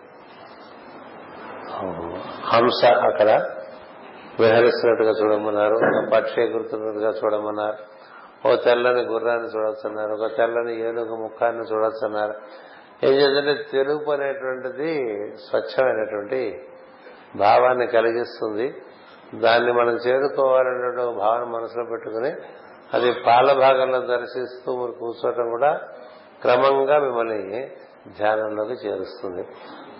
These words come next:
ధ్యానానికి ఒక వస్తువు ఏర్పరచుకుని, దివ్యమైన వస్తువు, దాన్ని,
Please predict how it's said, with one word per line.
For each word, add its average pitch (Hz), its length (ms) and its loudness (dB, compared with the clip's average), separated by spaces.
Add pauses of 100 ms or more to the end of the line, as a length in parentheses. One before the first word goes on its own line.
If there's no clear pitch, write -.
ధ్యానానికి 135 760 6
ఒక 127 180 4 (1080)
వస్తువు 123 320 4
ఏర్పరచుకుని, 135 840 2
దివ్యమైన 127 580 -2
వస్తువు, 127 680 -8 (600)
దాన్ని, 127 460 2